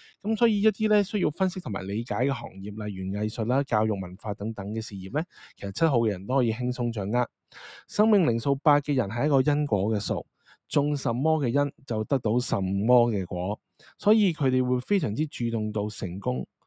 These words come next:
同埋現實嘅環境嘅。喺人生嘅旅途之上，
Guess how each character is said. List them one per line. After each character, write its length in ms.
同 100
埋 240
現 160
實 140
嘅 100
環 280
境 160
嘅。 180
喺 120
人 160
生 140
嘅 100
旅 100
途 160
之 140
上， 300